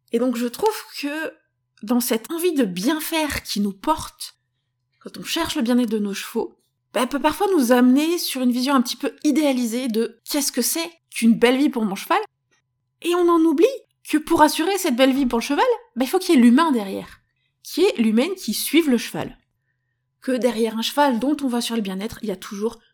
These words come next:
une humaine qui s'investit et qui va lui apporter ce qu'elle peut dans la mesure de ses capacités et de faire son mieux. Et on est souvent, bah, toujours dans cette dynamique un petit peu du toujours plus, toujours mieux pour mon cheval, toujours mieux pour les chevaux.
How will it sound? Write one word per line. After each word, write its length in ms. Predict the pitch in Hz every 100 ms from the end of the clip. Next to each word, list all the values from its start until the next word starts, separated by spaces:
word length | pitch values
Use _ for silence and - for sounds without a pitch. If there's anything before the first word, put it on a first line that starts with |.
| _ 294
une 160 | 262
humaine 280 | 208 214 226
qui 140 | -
s'investit 720 | - 247 226 190 - - 185 _ _ _ _ _
et 140 | - 202
qui 160 | 220
va 100 | 196
lui 140 | 190 214
apporter 520 | 214 202 - 220 -
ce 160 | - -
qu'elle 200 | 262 220
peut 200 | 214 208
dans 100 | 214
la 80 | 196
mesure 220 | 185 208
de 40 |
ses 100 | -
capacités 500 | 196 185 - - 180
et 20 | 233
de 60 |
faire 180 | - -
son 140 | 202
mieux. 180 | 185 175 _ _ _ _ _ _ _ _ _ _
Et 80 | 277
on 80 | 320
est 40 |
souvent, 480 | 330 294 285 330 359
bah, 360 | 262 240 233 233
toujours 340 | - 240 269
dans 80 | 254
cette 300 | 233 202 -
dynamique 400 | - 233 247 254
un 80 | 214
petit 140 | -
peu 100 | 277
du 180 | 240 233
toujours 380 | - 277 269 -
plus, 280 | 320 320 -
toujours 360 | 311 311 311
mieux 180 | 277 311
pour 140 | 302
mon 140 | 240 233
cheval, 260 | - 262
toujours 280 | 254 311 294
mieux 160 | 277 277
pour 140 | 254
les 100 | 240
chevaux. 360 | 240 - 359